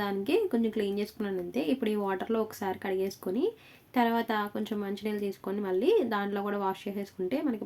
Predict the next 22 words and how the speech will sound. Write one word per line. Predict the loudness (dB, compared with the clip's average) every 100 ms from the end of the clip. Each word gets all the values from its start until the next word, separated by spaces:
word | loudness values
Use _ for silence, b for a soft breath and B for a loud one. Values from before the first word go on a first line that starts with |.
| -6
పట్టీలు | -4 -4 -2 -2
కలర్ | -4 -2
తెలిసిపోతుంది. | -4 -4 -6 -4 -4 -4
ఇక్కడ | -4 -6 B B B -8
చూసారు | -2 -2 -2
కదా | 0 0
ఎంత | 0 -2
తెల్లగా | -2 -2 -2
వచ్చేసినాయో. | -4 -4 -2 -2 -2 B B -2
మనకి | 0 2 0
ఎక్కువ | 0 0
టైం | 4 4
పట్టదండి, | 2 -2 -2 0 -2 -2 -6 -6
మామూలుగా | -4 -4 -4 -4 -4
మరిగించుకోవడం | -4 -2 -2 -4 -2 0 0
ఇవన్నీ | -2 -2 -2
అయితే | -4 0
కొంచెం | 2 2 0
టైం | -2 0 0
పడుతుంది. | -2 0 0 0 -2 B B -2
ఇదైతే | 0 2 2
ఒక | 4